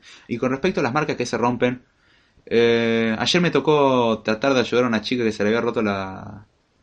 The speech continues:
la computadora por pedido de un amigo y era un H P.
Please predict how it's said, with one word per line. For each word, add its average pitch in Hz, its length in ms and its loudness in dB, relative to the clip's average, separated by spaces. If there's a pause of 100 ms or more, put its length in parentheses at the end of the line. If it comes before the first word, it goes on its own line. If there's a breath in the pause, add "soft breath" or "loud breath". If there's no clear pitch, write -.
(520)
la 101 180 -2
computadora 104 580 0
por 92 300 -6
pedido 104 240 2
de 113 60 0
un 104 60 2
amigo 120 440 0
y 92 640 -2 (380)
era 117 180 0
un 113 80 2
H 113 260 0
P. 120 280 0